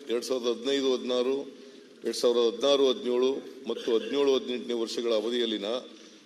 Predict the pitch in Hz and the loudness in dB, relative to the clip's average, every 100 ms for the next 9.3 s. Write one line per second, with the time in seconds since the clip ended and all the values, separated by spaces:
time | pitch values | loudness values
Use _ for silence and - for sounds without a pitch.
0 | - 90 131 143 156 160 156 - 156 156 | -8 -2 2 6 6 6 2 0 -4 0
1 | 208 151 113 - - - - - - - | 4 6 4 -2 -12 -16 -18 -20 -12 -4
2 | 131 127 175 180 156 147 160 147 143 139 | -4 0 4 4 6 4 2 0 2 0
3 | 135 131 - - - - - - - 165 | 0 -2 -4 -14 -16 -18 -10 -6 -2 0
4 | 170 185 190 - - - - - - 143 | 4 4 2 -2 -14 -16 -20 -18 -2 2
5 | 147 135 131 127 127 131 113 135 127 131 | 2 2 2 2 0 0 0 -2 -2 -2
6 | 120 110 120 - 113 107 117 135 - 104 | -2 -2 -6 -4 -4 -2 -2 -4 -6 -6
7 | 117 156 123 123 117 107 - 107 101 107 | -4 -4 -6 -6 -6 -6 -6 -6 -4 -6
8 | 107 - - - - - 143 165 135 113 | -8 -12 -18 -20 -18 -6 -2 0 2 2
9 | 113 110 113 | 2 2 0